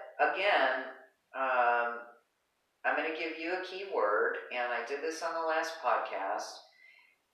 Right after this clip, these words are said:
Um, if you get a hold of me, no matter what way you do it, whether it's email or on the contact form on my website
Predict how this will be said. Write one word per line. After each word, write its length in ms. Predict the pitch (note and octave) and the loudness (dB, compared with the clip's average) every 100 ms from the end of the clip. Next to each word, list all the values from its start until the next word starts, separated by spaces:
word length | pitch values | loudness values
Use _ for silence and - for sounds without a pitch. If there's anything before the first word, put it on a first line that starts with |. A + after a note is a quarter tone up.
| - | -6
Um, 640 | B2 B2 A#2 A#2 A2+ A2+ B2 | 0 2 4 2 2 0 -2
if 400 | C3+ C#3 - B2 | -2 -2 -4 -10
you 280 | C#3+ D#3+ F#3+ G3+ | -6 -4 -2 0
get 140 | G#3 | 0
a 60 | G3+ | 4
hold 240 | E3 D3+ D3+ | 6 6 2
of 120 | D3 | -4
me, 220 | C#3+ D3 | -8 -8
no 160 | C#3 C3 | -6 -2
matter 240 | B2+ B2+ - | 0 2 2
what 180 | - C3 | 2 2
way 160 | - | -2
you 80 | D3 | -6
do 240 | - A2 A2+ | -6 -2 2
it, 120 | A2+ A2 | 2 0
whether 240 | A2+ A#2 | 0 2
it's 240 | A#2+ - - | 0 -4 -12
email 520 | A#2+ A#2 A#2+ A#2 A#2 | -12 -8 -4 -2 -2
or 60 | A#2 | -2
on 80 | A2+ | -4
the 120 | A#2 | -4
contact 440 | B2+ - D3 C#3 - | -2 0 0 0 -2
form 280 | C#3 C3+ C3 | 0 2 2
on 140 | C3 | 0
my 160 | C3+ B2 | 0 2
website 720 | A2 G#2+ - A#2 A2 A2+ A2+ | 2 0 0 0 2 0 -4